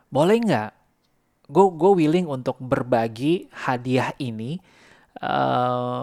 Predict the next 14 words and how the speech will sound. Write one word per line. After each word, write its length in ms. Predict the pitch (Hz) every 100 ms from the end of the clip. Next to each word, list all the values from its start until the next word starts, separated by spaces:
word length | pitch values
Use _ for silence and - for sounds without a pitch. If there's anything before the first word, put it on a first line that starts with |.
| 131
kepada 640 | - - 143 131 147 175 -
orang 240 | 139 139
kedua 480 | 135 135 135 120 - _ _ _
di 160 | - 120
dalam 240 | 117 120
antrian, 560 | 117 120 120 107 98 113 _ _ _ -
kepada 240 | - 139
pemenang 480 | 147 139 135 131 127
keduanya," 640 | 127 123 120 123 117 104 -
gitu, 240 | 110 - 107
kalau 240 | - 98 107
ada, 480 | 127 135 135 - 156
gitu. 320 | _ - - - - - - - - - - _ _ _ -
Em, 720 | 131 131 131 131 131 135 147